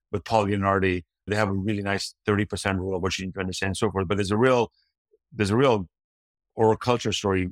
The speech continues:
embedded within there. And they're both B-, O B scholars. And then Andy McAfee just had a new book come out about geek culture as well. And I wonder if it's like,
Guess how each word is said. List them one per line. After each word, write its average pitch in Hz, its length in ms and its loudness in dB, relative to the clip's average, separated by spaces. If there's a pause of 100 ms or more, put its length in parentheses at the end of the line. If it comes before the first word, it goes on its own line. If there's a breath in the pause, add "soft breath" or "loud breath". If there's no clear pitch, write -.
embedded 95 420 0
within 92 320 -4
there. 92 160 -2
And 110 100 -2
they're 107 120 2
both 110 260 2 (240)
B-, 98 340 -2
O 101 120 0
B 98 180 0
scholars. 90 720 -2 (480)
And 113 200 2
then 117 440 2 (120)
Andy 127 220 2
McAfee 131 500 0
just 110 180 -2
had 101 140 2
a 101 60 2
new 101 160 0
book 98 160 -4
come 95 220 -2
out 87 420 0
about 98 520 2 (420)
geek 113 180 0
culture 87 420 -4
as 85 140 -6
well. 87 280 -6 (460 soft breath)
And 156 120 -2
I - 20 4
wonder 180 300 6
if 165 120 0
it's - 200 0
like, 127 140 0